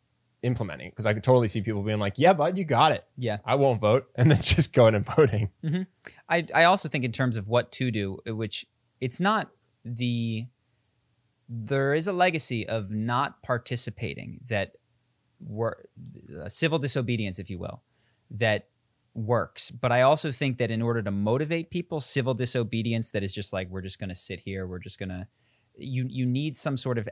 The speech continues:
Speaker 2: active thing to push people towards in order to be most persuasive.
Speaker 1: Mm.
Speaker 2: So, uh,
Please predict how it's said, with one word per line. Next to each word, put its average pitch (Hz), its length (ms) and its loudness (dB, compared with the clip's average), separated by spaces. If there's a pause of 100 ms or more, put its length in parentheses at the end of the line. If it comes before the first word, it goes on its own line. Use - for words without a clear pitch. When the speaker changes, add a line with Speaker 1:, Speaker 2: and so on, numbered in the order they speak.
Speaker 2:
active 110 400 0
thing 101 320 -4
to - 100 -18
push - 280 -8
people 104 220 -8
towards 98 300 -6
in 101 80 -4
order 104 520 -2
to 110 100 -10
be 101 360 -6 (580)
most 107 560 -2
persuasive. - 760 -8
Speaker 1:
Mm. 113 140 -4 (380)
Speaker 2:
So, 110 680 0 (540)
uh, 98 240 0